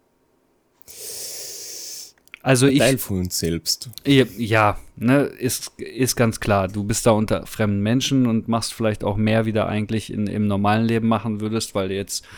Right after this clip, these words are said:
Speaker 1: dich dazu verpflichtet fühlst oder den Entertainer machen musst oder wie auch immer, um an deine Bilder zu kommen. Aber, ähm, es gibt halt auch irgendwie genug Leute, so, ich krieg das ja auch oft mit, äh,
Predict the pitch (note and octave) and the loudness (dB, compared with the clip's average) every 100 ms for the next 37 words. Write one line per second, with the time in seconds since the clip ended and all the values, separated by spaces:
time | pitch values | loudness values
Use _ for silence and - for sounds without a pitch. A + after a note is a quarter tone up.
0 | - - - - - - A2 - G#2 G#2 | -18 -16 -16 -10 -8 -4 -4 -4 -4 -4
1 | - A2+ - A2 - A#2 A2+ A2+ - G2+ | -4 -4 -2 -4 -4 0 0 0 -2 0
2 | G2+ G#2 G2+ G#2 G#2 F#2+ G#2+ A2+ A2+ A2 | 0 0 0 0 -2 0 2 4 4 2
3 | A2+ A2 G#2+ - G#2 G2+ G#2+ G2 A2+ A#2+ | 2 2 0 -2 -4 -2 -2 -2 0 0
4 | A2 A2 G#2 G#2 G2+ G2+ A2+ A#2 - - | 2 0 0 0 0 0 0 0 -2 -4
5 | G#2+ G2+ G2+ G#2+ - - - - - - | -2 0 2 2 0 -10 -18 -16 -16 -6
6 | - G#2+ G#2+ F#2+ - _ _ _ _ _ | -2 2 2 0 -8 _ _ _ _ _
7 | _ _ _ - _ B2 - C3 - B2+ | _ _ _ -14 _ -6 0 0 2 2
8 | G2+ A#2 - A#2+ A#2+ A#2 A2+ A#2+ A2+ C3 | 4 4 4 4 4 2 2 4 6 4
9 | - - A2+ A2+ A#2+ C#3 C3+ B2+ A#2 B2 | 0 -6 2 4 4 4 4 4 2 0
10 | F#2+ - - A#2+ A#2+ G#2+ G2+ A#2 - - | 0 -6 -6 -4 -2 2 2 2 0 -2
11 | A2 G2+ - - | -2 -4 -6 -10